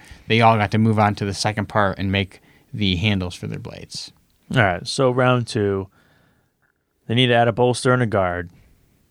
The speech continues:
Speaker 2: well, in addition to a handle. So Mike, uh,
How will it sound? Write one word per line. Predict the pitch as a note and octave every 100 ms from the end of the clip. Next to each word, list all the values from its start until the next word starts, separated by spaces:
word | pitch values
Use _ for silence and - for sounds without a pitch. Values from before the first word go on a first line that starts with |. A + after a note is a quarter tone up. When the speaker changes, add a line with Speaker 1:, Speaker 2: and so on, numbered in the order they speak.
| - -
Speaker 2:
well, | A2 F#2+ F#2 - -
in | - G2
addition | G2 G2+ G#2
to | - F#2+ F#2+
a | G2
handle. | G2 F2+ F2 F2+ - - - - _
So | - - A#2 A2 G#2+ G#2 G2+ - - -
Mike, | - A2 A#2+ A#2+ A#2 - A2
uh, | G#2 G2+ G2 G2